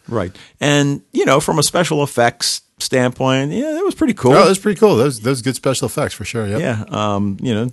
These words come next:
Speaker 1: didn't, didn't seem cheesy again. Um, all right. So anyway, we meet his aunt. All right. So you know, I, I guess we're to assume that she's suffering from cancer. That's why she's bald. But, uh, you know, she, but she's clearly ill.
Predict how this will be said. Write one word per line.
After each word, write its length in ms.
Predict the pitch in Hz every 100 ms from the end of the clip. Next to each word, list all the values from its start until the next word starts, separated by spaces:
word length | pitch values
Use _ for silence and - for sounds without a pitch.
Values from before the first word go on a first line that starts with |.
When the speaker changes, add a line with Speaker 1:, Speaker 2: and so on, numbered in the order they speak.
| _ -
Speaker 1:
didn't, 260 | 107 104
didn't 200 | 120 117
seem 200 | - 117
cheesy 440 | 110 120 113 117 117
again. 380 | 101 104 113 120 - - - -
Um, 360 | 113 113 110 104
all 80 | 151
right. 140 | 87
So 120 | - 127
anyway, 300 | 139 113 101
we 140 | 110
meet 240 | 123 143
his 180 | 127 107
aunt. 480 | - 113 95 58 - -
All 120 | - 92
right. 240 | 85 -
So 380 | - 107 98 95 - - _ _
you 100 | 104
know, 240 | 95 90
I, 300 | 98 98 104
I 40 | 101
guess 200 | 107 -
we're 120 | 101
to 80 | 95
assume 460 | 98 - 131 123 117
that 120 | 104
she's 220 | - 104
suffering 380 | - 107 101 98
from 180 | 98 87
cancer. 580 | - 107 101 - 101 98
That's 240 | 95 -
why 140 | 95
she's 260 | 90 92 87
bald. 600 | - 101 101 98 95 95 - - _
But, 400 | 95 101 98 95 _ 104
uh, 400 | 98 92 92 90
you 100 | 92
know, 60 | 85
she, 160 | -
but 200 | - 98
she's 160 | - 92
clearly 400 | - 165 143 131
ill. 400 | 117 113 107 95